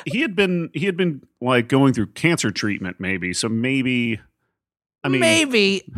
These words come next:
Speaker 1: <laughs>
Speaker 2: I don't, it usually doesn't make you look elderly. I don't know.
Speaker 1: The,
Speaker 2: But
Speaker 1: uh, and
Speaker 2: the
Speaker 1: it's, it's great that there's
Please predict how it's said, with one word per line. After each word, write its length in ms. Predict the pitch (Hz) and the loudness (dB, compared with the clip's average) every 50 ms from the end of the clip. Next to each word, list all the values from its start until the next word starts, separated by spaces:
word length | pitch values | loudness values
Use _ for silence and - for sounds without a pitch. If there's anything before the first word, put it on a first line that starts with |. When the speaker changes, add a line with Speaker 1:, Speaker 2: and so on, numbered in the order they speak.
| - | 0
Speaker 1:
<laughs> 160 | - 175 - - | 2 2 2 4
Speaker 2:
I 120 | 285 294 | 2 2
don't, 120 | 311 - | 2 0
it 60 | 226 233 | -2 0
usually 260 | 247 269 - 370 370 | 2 2 2 2 2
doesn't 200 | 226 220 190 226 | 2 2 2 4
make 180 | 214 214 214 - | 2 2 2 2
you 60 | 202 | 2
look 240 | 180 160 147 - - - _ _ _ _ _ - | 2 2 0 0 -8 -20 _ _ _ _ _ -2
elderly. 640 | - 233 254 269 247 202 156 131 113 104 101 110 - | 0 2 2 2 2 2 2 2 0 -2 -4 -4 -2
I 120 | - 196 | 0 2
don't 120 | 208 202 180 | 2 4 4
know. 120 | 139 113 - | 2 2 2
Speaker 1:
The, 100 | 160 165 | 2 4
Speaker 2:
But 80 | 170 175 | 4 4
Speaker 1:
uh, 220 | 170 170 165 - - | 4 4 2 2 2
and 120 | 170 170 | 2 2
Speaker 2:
the 40 | - | 2
Speaker 1:
it's, 160 | 202 170 - - | 2 -2 -4 -4
it's 180 | 180 180 - - | -4 -4 -4 -2
great 320 | - 196 190 196 190 - | 0 2 2 2 0 2
that 240 | 170 151 147 - - | 0 0 0 0 -2
there's 480 | 143 135 135 131 127 123 110 - - | -2 0 0 2 0 0 -2 -4 -8